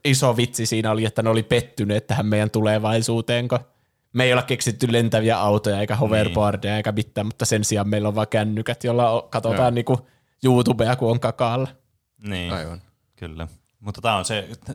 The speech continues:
Speaker 2: se ongelma on siinä, että ne muutti sitä tulevaisuutta itse,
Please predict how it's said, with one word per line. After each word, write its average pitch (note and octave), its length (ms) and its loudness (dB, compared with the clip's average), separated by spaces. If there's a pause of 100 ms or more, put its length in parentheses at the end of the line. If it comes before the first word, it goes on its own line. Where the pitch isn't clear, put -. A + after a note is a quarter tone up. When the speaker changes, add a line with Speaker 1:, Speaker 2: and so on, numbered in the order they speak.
(440)
Speaker 2:
se G#2 300 -4 (140)
ongelma G2 440 -2
on F2+ 60 -4
siinä, G2+ 260 -6
että G2 160 -8
ne F#2 180 -2
muutti G#2+ 400 -4
sitä F#2+ 200 -6
tulevaisuutta F2+ 760 -6
itse, F2 260 -10